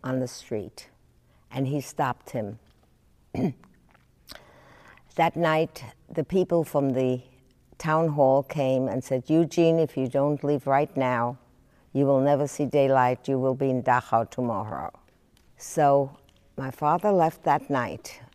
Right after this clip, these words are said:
We did not know if he would get out of Germany. He had a visa. We were legally entering America. He left in July, and we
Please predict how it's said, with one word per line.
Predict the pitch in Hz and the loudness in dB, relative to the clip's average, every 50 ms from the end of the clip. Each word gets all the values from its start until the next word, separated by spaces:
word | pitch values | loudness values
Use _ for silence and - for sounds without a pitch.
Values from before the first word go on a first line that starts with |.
| _ - - | _ -6 -2
We | 139 160 151 | 0 0 0
did | - 151 135 123 | 0 -2 -4 -4
not | - 143 135 131 - | -2 -4 -4 -4 -2
know | 139 135 135 135 131 131 131 135 135 - - _ - | 0 0 2 4 4 2 2 0 -4 -10 -14 _ -10
if | 120 - | -8 -6
he | - 120 117 | -4 -4 -2
would | 110 120 113 - - | -2 -4 -4 -4 0
get | - 147 151 123 | 2 2 4 4
out | 131 135 143 143 139 | 4 4 4 4 4
of | 147 143 - - | 2 0 -4 -2
Germany. | - 147 147 139 143 147 147 147 151 | 0 2 4 4 4 2 0 2 4
He | 170 175 185 | 6 8 8
had | 175 165 135 | 8 6 6
a | 151 139 | 4 4
visa. | 151 165 165 160 151 - 170 160 156 139 | 4 4 4 4 4 4 4 4 4 4
We | 123 147 151 151 | 4 4 4 4
were | 135 135 139 104 101 | 4 4 4 4 4
legally | 117 - 180 196 - 190 175 156 151 143 - | 4 6 6 6 6 6 6 6 6 4 2
entering | - - 151 139 127 - 143 139 131 127 | 2 0 0 0 0 2 2 2 4 2
America. | 131 127 127 131 123 120 113 95 - - 76 62 - _ _ _ - _ _ _ _ _ | 2 0 0 0 -2 -2 -4 -6 -8 -10 -12 -12 -12 _ _ _ -20 _ _ _ _ _
He | - 165 190 214 202 | -2 2 2 4 8
left | 196 185 180 180 - - - - | 8 8 8 8 6 -4 -4 0
in | 160 156 151 147 135 | 2 4 4 2 2
July, | - - 151 143 135 127 120 113 107 113 117 139 147 - - - | 0 0 2 4 6 6 6 6 4 2 0 -2 -6 -6 -4 -2
and | 143 143 143 147 | -2 0 0 2
we | 156 160 160 160 - | 2 2 0 0 -2